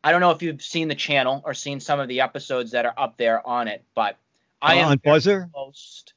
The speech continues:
Speaker 1: I'm very close to being done with the entire run from nineteen seventy-three to eighty-two. But McLean, McLean Stevenson came in in eighty-one and eighty-two, and you know what?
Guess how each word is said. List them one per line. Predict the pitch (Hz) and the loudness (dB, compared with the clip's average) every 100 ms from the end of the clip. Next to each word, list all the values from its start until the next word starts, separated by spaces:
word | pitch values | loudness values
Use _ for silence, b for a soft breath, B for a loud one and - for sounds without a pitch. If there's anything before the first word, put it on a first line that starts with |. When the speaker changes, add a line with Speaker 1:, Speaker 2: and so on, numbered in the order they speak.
| _ | _
Speaker 1:
I'm | 143 131 | -6 -4
very | 120 160 190 | 0 2 0
close | - 165 160 151 | -2 -2 -2 -2
to | 151 | -10
being | 143 143 127 120 | -8 -8 -8 -2
done | 143 151 113 110 110 | 0 2 0 -6 -10
with | 120 | -14
the | 123 120 | -10 -10
entire | 113 - 135 135 127 120 | -10 -6 -2 0 0 -4
run | 113 127 113 110 | -4 -2 -2 -6
from | - 113 113 113 110 | -6 -4 -4 -8 -6
nineteen | 120 135 135 139 | -6 -6 -8 -10
seventy-three | 123 131 127 127 113 123 123 | 0 0 0 -4 -8 -6 -4
to | 113 | -4
eighty-two. | 110 110 107 - 113 85 - b b b b b _ | -6 -8 -8 -8 -8 -8 -14 b b b b b _
But | 165 160 | 0 0
McLean, | 151 180 196 247 202 170 175 | -4 0 0 2 -2 -4 -8
McLean | 160 143 196 202 | -10 -2 0 -2
Stevenson | - 208 214 190 156 143 | -4 -4 -2 -8 -8 -8
came | 160 143 139 | -6 -6 -4
in | 139 | -6
in | 135 131 131 | -6 -8 -8
eighty-one | 147 147 147 143 143 | -4 -2 0 2 4
and | 139 | 2
eighty-two, | 139 131 123 185 208 151 151 _ _ _ _ | -2 -4 -6 -4 -2 -2 -6 _ _ _ _
and | 147 156 | -6 -2
you | |
know | 160 190 | 2 4
what? | 196 240 | 6 4